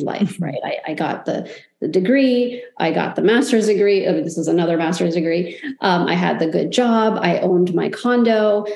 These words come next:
Speaker 1: The only two boxes I really didn't have checked off were marriage and kids, and which I still do not <laughs> have checked off twenty years,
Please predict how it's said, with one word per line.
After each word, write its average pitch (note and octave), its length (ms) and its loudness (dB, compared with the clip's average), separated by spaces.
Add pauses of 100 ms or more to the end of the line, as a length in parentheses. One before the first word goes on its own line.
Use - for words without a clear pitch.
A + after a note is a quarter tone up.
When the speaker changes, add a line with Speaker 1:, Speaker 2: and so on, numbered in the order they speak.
(120)
Speaker 1:
The D3+ 140 -2
only G3+ 240 4
two G#3 180 0
boxes F#3 380 -2
I F3+ 60 2
really E3+ 280 0
didn't F3 280 0
have E3 200 -4
checked F3 260 -4
off F3 220 -2
were F3 140 2
marriage E3 340 0
and D#3 140 0
kids, A#3 580 -4 (340)
and F3 380 2
which F3 180 0
I E3 60 -2
still D#3+ 260 -4
do D#3 140 -2
not F3 160 -2
<laughs> G3+ 40 -2
have A3+ 120 -4 (180)
checked - 240 4
off A3+ 340 2
twenty G3 420 2
years, F#3+ 280 0